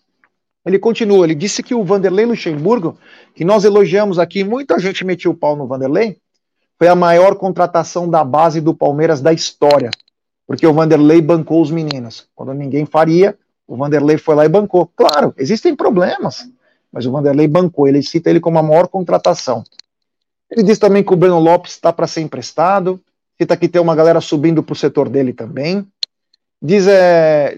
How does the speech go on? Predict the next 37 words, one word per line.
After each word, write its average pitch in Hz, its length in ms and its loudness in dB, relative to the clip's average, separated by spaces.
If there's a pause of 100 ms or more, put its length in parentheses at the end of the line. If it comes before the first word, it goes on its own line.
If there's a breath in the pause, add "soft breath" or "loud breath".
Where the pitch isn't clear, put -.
um, 170 160 -2
tem 190 160 -2
um 190 80 -4
garoto 175 340 2
atualmente 170 440 -2
no 170 100 -4
profissional 160 460 -6
que - 80 -20
tem 175 100 -2
o 165 40 -4
maior 156 280 0
salário 147 480 0
hoje, 147 220 -2
ganha 156 240 -4
duzentos 151 560 -6
mil 160 160 -4
reais, 135 560 -6 (360)
é - 80 0
um 185 120 2
que 170 100 -8
ganhou 165 280 2
o 175 40 6
Libertadores, 160 960 0 (260)
diz 165 160 -4
que 185 120 -2
o - 20 2
custo - 280 -6
é 170 40 4
muito 190 320 -2
barato 170 400 2
dos 156 160 -8
moleques, 165 540 -4 (580)
e - 100 -2
um 196 60 4
retorno 196 460 2
muito 202 320 -2
alto. 131 360 -2